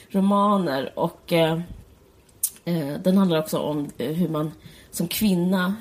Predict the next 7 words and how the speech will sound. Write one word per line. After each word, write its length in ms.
idag, 500
eh, 320
förhåller 640
sig, 380
eller 160
har, 200
vilka 280